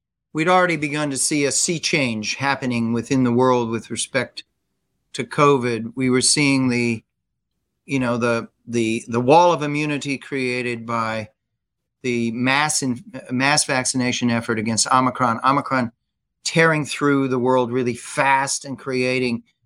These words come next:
a wall of immunity from infectious, uh, from infection with covid. Um, we saw the ara advent of therapies. We saw, uh, fatigue and populations across the world saying, um,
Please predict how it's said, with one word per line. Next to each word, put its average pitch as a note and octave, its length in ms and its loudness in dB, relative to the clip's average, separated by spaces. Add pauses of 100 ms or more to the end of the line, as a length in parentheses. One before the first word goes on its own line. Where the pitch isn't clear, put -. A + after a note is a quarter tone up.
(160)
a C3 80 0
wall C#3+ 280 4
of C3 120 -2
immunity C3 500 -2
from A#2+ 220 -4
infectious, A2+ 800 -4 (580)
uh, A2 260 0
from C3+ 240 2
infection B2+ 560 0
with G#2+ 220 -6
covid. A#2+ 580 0 (500)
Um, B2+ 460 2
we C#3+ 240 0
saw C3 500 4
the A#2+ 280 -4 (100)
ara C3+ 400 2
advent C3+ 500 -6
of B2+ 160 -12
therapies. D3+ 720 -2
We B2+ 140 -2
saw, A#2+ 400 0 (500)
uh, A#2+ 300 2 (340)
fatigue E3 760 0
and A#2+ 280 -6
populations C3+ 880 -2 (540)
across F3 400 0
the D3+ 80 -4
world C3+ 300 0
saying, B2 520 -4
um, A#2 440 -2